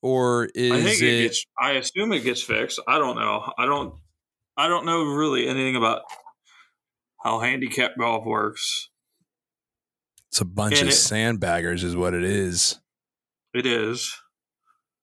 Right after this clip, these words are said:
Speaker 2: which is why I have no interest in that.
Speaker 1: Reminds me of, you saw that, uh, that
Speaker 2: Essentially, handicap golf is who can cheat better.
Speaker 1: Who's, who's the most efficient at cheating?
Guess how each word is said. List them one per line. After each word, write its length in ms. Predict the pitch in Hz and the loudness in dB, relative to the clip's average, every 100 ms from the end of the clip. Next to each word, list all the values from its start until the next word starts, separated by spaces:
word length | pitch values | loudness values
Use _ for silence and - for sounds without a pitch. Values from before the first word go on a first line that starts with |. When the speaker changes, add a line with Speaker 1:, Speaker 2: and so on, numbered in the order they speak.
| _ _ _ _ _ _ - | _ _ _ _ _ _ -8
Speaker 2:
which 220 | 117 123 | -6 -2
is 160 | 117 113 | -2 0
why 300 | 107 107 110 | 0 0 -2
I 80 | |
have 160 | 110 107 | -4 -4
no 180 | 110 110 | -4 -4
interest 340 | 104 - - | -6 -6 -6
in 100 | 107 | -6
that. 280 | 98 101 - - - _ _ - - _ _ _ _ _ _ _ - | -6 -8 -10 -20 -20 _ _ -12 -12 _ _ _ _ _ _ _ -8
Speaker 1:
Reminds 380 | 113 120 123 117 | -2 0 0 0
me 80 | |
of, 280 | 117 110 120 - | 0 0 -2 0
you 260 | 120 117 | 0 0
saw 200 | 131 139 | 2 2
that, 180 | 117 107 | 2 0
uh, 100 | 107 | 2
that 40 | 104 | 2
Speaker 2:
Essentially, 480 | - 233 - 294 208 | 4 4 4 2 0
handicap 560 | 185 208 196 208 190 | 0 0 0 0 0
golf 400 | 143 143 151 233 - _ _ _ _ _ - | 2 2 2 0 -6 _ _ _ _ _ -4
is 300 | 143 135 - | -2 0 -2
who 260 | - 180 | -2 -2
can 200 | 170 170 | -2 -4
cheat 340 | 151 - 151 - | 0 0 0 0
better. 300 | 113 107 110 113 _ _ _ - - - _ - - - - | -2 -2 -4 -8 _ _ _ -20 -20 -20 _ -20 -10 -8 -6
Speaker 1:
Who's, 420 | - 165 196 180 151 127 | 0 2 2 0 -2 0
who's 280 | 165 170 | 2 2
the 340 | 143 151 139 131 | 0 2 2 2
most 600 | 123 123 123 135 147 - | 0 -2 2 2 2 0
efficient 460 | 131 - 131 - 113 | -2 2 2 2 2
at 80 | 95 | 2
cheating? 340 | 110 87 - | 0 0 -6